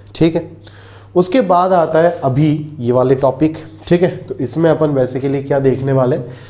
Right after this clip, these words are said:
इसमें अपन देखने वाले हैं और थोड़ा एचसीएफ़ और एलसीएम के बारे में थोड़ा सा detail introduction।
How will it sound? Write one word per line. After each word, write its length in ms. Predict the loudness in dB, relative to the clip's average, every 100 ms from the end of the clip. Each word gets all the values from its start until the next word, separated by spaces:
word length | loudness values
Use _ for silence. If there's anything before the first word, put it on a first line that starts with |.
| -16 -4
इसमें 200 | 2 2
अपन 200 | 4 4
देखने 260 | 2 4 4
वाले 240 | 4 2
हैं 300 | 0 -4 -14 -2
और 260 | 0 0 0 0
थोड़ा 180 | 2
एचसीएफ़ 640 | 2 0 0 -2 -2 -2 0
और 120 | -4 -2
एलसीएम 440 | -6 -6 -8 -6
के 120 | -4
बारे 260 | -4 -4 -4
में 160 | -6
थोड़ा 240 | -6 -6 -4
सा 140 | -6
detail 600 | -4 -4 -2 0 0 -4 -12 -20 -20 -20 -20 -16 -4
introduction। 560 | -2 -2 -4 -6 -12